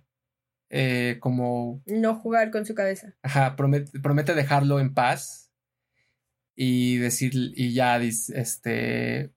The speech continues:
Speaker 1: reinician el tiempo y la escena final son Sid y David enfrente de la cuna de David diciéndole, este, que, diciéndole, "Pues es que espero que, ¿cómo, cómo sé que voy a volver,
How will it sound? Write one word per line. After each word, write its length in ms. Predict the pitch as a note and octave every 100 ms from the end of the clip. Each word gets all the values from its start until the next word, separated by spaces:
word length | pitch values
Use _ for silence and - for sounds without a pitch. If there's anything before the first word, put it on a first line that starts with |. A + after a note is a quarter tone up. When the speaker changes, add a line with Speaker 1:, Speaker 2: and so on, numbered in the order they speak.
| _
Speaker 1:
reinician 520 | D3 C3+ C3+ C#3 D3+
el 120 | D3+
tiempo 400 | D3+ D#3 C#3+ D3+ C#3+
y 80 | B2+
la 100 | B2
escena 260 | C3+ C3
final 360 | C3+ C3+ C3 B2+
son 600 | - B2 A#2+ A#2+ A#2+ A#2+
Sid 360 | - C#3+ C#3 C3+ - _
y 640 | D3+ C3+ B2+ B2+ B2+ B2+
David 440 | C3 D3+ C#3 C#3 C#3 _ _ _ _ _ _ _ -
enfrente 480 | C#3 C#3 D#3 C#3+ D#3
de 100 | D3
la 160 | C#3 C#3
cuna 220 | D3 D3
de 120 | D3
David 380 | D3 D#3+ C#3 D#3+ - _ _ _ _ -
diciéndole, 960 | C#3+ C3+ C#3 C3+ C3 C3 B2 A#2+ B2 B2+
este, 640 | - - - - - C#3
que, 240 | - E3+ C#3 _ - - _ _ D3
diciéndole, 480 | D3 C3+ C3 C3
"Pues 240 | C3 C3+ C3+
es 160 | C#3+ -
que 460 | C#3+ C#3 C3 C3 C#3 - _ _ _ _ _ -
espero 480 | C#3 C#3 D#3 D3+ C#3
que, 720 | C#3 C3 B2+ B2+ B2+ C3+ - -
¿cómo, 260 | F3 F3+
cómo 180 | G#3 G#3
sé 160 | G#3 A3+
que 80 | G3
voy 160 | F#3+
a 60 | F#3
volver, 540 | E3 D#3+ E3 D#3+ -